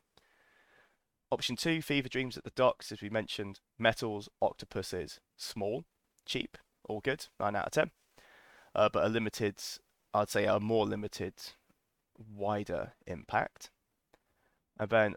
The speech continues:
finally, option three, that you've all been dying to hear, is around good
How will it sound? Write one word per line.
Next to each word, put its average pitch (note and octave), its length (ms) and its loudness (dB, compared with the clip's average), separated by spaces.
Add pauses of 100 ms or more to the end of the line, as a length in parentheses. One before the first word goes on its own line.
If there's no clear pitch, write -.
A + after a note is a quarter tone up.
finally, B2+ 400 2
option G#2+ 320 -2
three, A2+ 440 -4
that - 120 -12
you've G#2+ 100 -14
all G#2 100 -6
been E2 180 -18
dying G#2 240 -2
to G2+ 100 -14
hear, G2 340 -6 (640)
is G#2+ 160 -4
around G#2 440 -4
good E2+ 240 -6